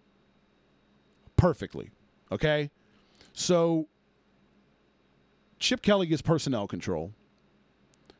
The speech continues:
trades LaShawn McCoy, franchise all-time leading rusher, to Buffalo for Kiko Alonso because Oregon.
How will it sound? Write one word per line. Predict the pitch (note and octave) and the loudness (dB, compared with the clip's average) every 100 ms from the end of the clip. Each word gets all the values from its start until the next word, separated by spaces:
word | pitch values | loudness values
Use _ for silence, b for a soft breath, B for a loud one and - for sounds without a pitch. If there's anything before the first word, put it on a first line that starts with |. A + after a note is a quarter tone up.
| - | -6
trades | D3 E3 D#3 | 0 2 2
LaShawn | E3 - D#3 D#3 | 0 2 2 0
McCoy, | D3 D3 C3 C3 | 0 2 2 2
franchise | - C3 C3+ C#3+ C3 B2+ | 0 -2 0 0 0 0
all-time | B2+ C#3 C3 B2 | -2 -2 -2 -2
leading | B2+ B2+ | -2 -2
rusher, | A2 A2 A#2+ | -2 -2 -2
to | B2 | -2
Buffalo | A#2 A#2 - G2+ G#2 | -2 -2 -2 -2 -2
for | B2 | -4
Kiko | - C#3 C#3+ | -4 -2 0
Alonso | C3 B2 G#2 G#2 G2 G2+ | 0 0 -4 -4 -2 -2
because | A2 C#3 A#2+ | -2 -2 -2
Oregon. | G#2 F2+ D2 E2 | -2 -4 -8 -12